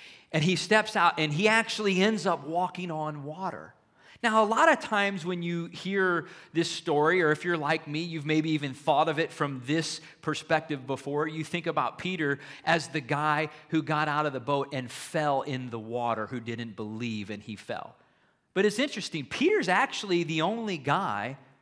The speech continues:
the only person that's ever walked the face of the earth outside of Jesus that we're aware of that has walked on water. Have you thought of that before?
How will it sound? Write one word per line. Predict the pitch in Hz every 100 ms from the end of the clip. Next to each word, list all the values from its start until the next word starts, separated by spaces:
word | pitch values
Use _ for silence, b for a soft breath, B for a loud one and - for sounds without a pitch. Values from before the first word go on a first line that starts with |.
| _ _ _ _
the | 170 175
only | 220 269 269
person | - - 220 220 196
that's | 190 -
ever | 180 185
walked | 160 160 165 -
the | 185
face | - 165 156
of |
the | 135
earth | 151 147
outside | 143 139 - 147
of | 135
Jesus | 110 143 170 113 -
that | 117
we're | 147 156
aware | 131 175
of | 104 113 - b b b b
that | 135 147
has | 180 208 147
walked | 120 95 -
on | 98 95 90
water. | 82 76 - _ _
Have | - 165
you | 180
thought | - 214
of | 233
that | 214 220
before? | 220 - 220 123